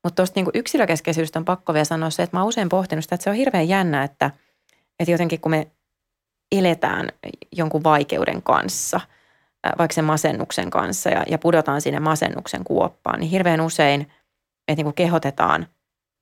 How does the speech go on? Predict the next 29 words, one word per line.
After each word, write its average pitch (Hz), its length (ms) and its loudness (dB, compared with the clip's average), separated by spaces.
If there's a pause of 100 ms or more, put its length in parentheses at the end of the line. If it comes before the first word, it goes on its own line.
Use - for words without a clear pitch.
(140)
jo 196 100 4
ennen 175 260 2
kuin 135 120 -6
me 147 80 -4
pudotaan - 460 -2
sinne, - 260 -6
niin - 100 -8
pitämään - 400 -2
huolta - 340 2
itsestämme, 170 720 -2
että - 140 -8
niin - 160 -4
ei - 80 -8
vaan - 220 -6
kävisi. 165 420 2
Sit - 200 -4
kun 156 120 -2
me 143 140 0 (240)
pudotaan 180 340 4
sinne 208 220 -4
kuoppaan, 208 580 0 (240)
kehotetaan 175 420 2
kattoon 156 380 2
peiliin, 131 540 2
että - 140 -2
mites 160 220 2
nyt 156 220 -4
on 147 100 0
mennyt. 151 480 0